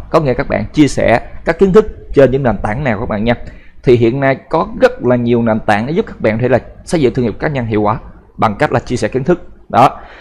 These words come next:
thì một trong những kênh mình thấy xây dựng thương hiệu cá nhân hiệu quả nhất trong, à, những năm nay các bạn nha, trong những năm nay và hiện tại luôn, có thể những năm về sau nữa, đó là đầu tiên nền tảng YouTube các bạn nha, YouTube. Đó, thì YouTube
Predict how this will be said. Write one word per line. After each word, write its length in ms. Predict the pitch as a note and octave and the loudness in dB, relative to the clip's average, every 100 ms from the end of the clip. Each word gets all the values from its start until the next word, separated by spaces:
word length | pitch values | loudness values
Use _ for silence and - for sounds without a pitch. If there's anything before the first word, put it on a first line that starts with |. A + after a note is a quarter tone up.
| - | -6
thì 120 | - C3 | 0 2
một 240 | B2 A#2+ | 4 2
trong 140 | C#3+ | 0
những 140 | B2 C#3 | -2 -2
kênh 320 | - C#3 B2 | 4 4 4
mình 240 | A2+ G2+ | 0 -2
thấy 280 | G2 B2 C#3 | 0 0 2
xây 160 | F#3+ C3 | 0 0
dựng 120 | G#2+ | 0
thương 100 | A2 | 0
hiệu 120 | G#2 | -2
cá 120 | G2 | -2
nhân 240 | B2+ B2+ A2+ | -2 -2 -2
hiệu 200 | G#2 G2 | -2 -2
quả 240 | G2 G2 | -2 -4
nhất 180 | A#2+ E3+ - - | -4 -4 -6 -2
trong, 260 | A#2+ A2+ | 0 2
à, 140 | A2 G#2+ - - | 0 -2 -4 -14
những 220 | - G#2+ C#3+ | -6 -4 -2
năm 160 | B2+ | -2
nay 160 | B2 A#2 | 0 0
các 100 | A#2+ | 0
bạn 120 | G2+ | -2
nha, 120 | G2+ G#2+ - - - | -4 -6 -10 -12 -2
trong 220 | A#2+ A#2 | -2 0
những 140 | A2 | -2
năm 140 | C3 A#2+ | -2 -2
nay 160 | A2+ | 0
và 100 | G2+ | 0
hiện 160 | G#2 G#2+ | -2 -4
tại 200 | G2 F#2+ | -2 0
luôn, 160 | A#2 G#2+ - | -2 -2 -8
có 100 | - | -2
thể 100 | C#3 | 0
những 140 | C3 B2 | 0 -2
năm 120 | A#2+ | -4
về 100 | G#2+ | -4
sau 280 | G2 A#2 A2+ | -2 -2 0
nữa, 140 | G#2+ C3 - - - | -2 -4 -10 -20 -8
đó 140 | - C#3 | 2 4
là 260 | C3+ A#2 | 4 4
đầu 160 | G#2 G#2 | 2 0
tiên 240 | - B2 | 0 0
nền 120 | A2 G2+ | 0 -2
tảng 200 | G2+ A#2 B2+ | -6 -6 -2
YouTube 300 | C3+ - G3 - | -2 -2 -6 -6
các 80 | |
bạn 120 | A#2 A2+ | -6 -4
nha, 100 | A#2 - _ _ - | -4 -8 _ _ -6
YouTube. 300 | B2 B2 C#3 - _ _ _ - | -4 2 0 0 _ _ _ -6
Đó, 200 | - B2+ - - _ | 0 0 0 -16 _
thì 240 | - A#2+ A#2+ | 0 2 4
YouTube 320 | C#3 D3+ D3 | 2 0 2